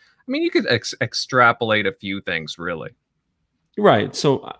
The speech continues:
Speaker 2: you know, my take on it is people go where the money is. And, and a lot of it has to do with, you know, the install base and accessibility of the systems. And I think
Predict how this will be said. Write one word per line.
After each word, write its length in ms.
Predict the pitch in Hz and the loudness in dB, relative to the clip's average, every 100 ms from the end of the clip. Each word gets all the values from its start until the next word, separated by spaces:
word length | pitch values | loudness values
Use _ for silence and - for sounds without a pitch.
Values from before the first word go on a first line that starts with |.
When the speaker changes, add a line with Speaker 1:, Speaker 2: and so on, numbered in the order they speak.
| - | -4
Speaker 2:
you 140 | 190 | -2
know, 280 | 165 156 - | 0 -2 -2
my 200 | 143 202 | -2 0
take 380 | - 147 120 - | 0 0 0 0
on 160 | 107 104 | -2 -2
it 120 | 117 | -6
is 140 | 117 | -6
people 340 | - 202 - 147 | -2 -2 0 2
go 300 | 117 117 110 | 6 6 6
where 160 | 110 | 4
the 100 | 101 | 0
money 440 | 95 98 101 92 85 | -2 -2 -2 -2 -6
is. 280 | 80 - _ - | -8 -12 _ -8
And, 320 | 113 101 98 - - - - - | -4 -4 -6 -12 -20 -20 -18 -4
and 120 | 113 | 0
a 40 | |
lot 180 | 123 220 | 2 2
of 120 | 285 | 0
it 80 | - | -2
has 400 | 120 131 127 - | -2 0 0 0
to 80 | 113 | -4
do 260 | 113 127 127 | -2 0 2
with, 240 | 113 107 - | 2 -2 -6
you 120 | - 113 | -6 -2
know, 160 | 101 | -2
the 140 | 98 101 | 0 0
install 480 | 98 - 104 107 | -2 0 4 4
base 480 | 104 110 110 - - _ - - - | 4 2 0 -2 -12 _ -20 -20 -6
and 120 | 117 113 | 0 0
accessibility 1000 | - - 123 - 101 117 165 123 98 - | 2 2 2 2 2 4 4 4 0 -4
of 140 | 101 | -6
the 80 | 107 | -6
systems. 600 | - 107 - 98 90 95 | -4 -6 -6 -10 -10 -10
And 220 | 95 104 | -8 -6
I 120 | 98 113 | -4 -4
think 480 | - 139 131 - | -2 -2 -2 -8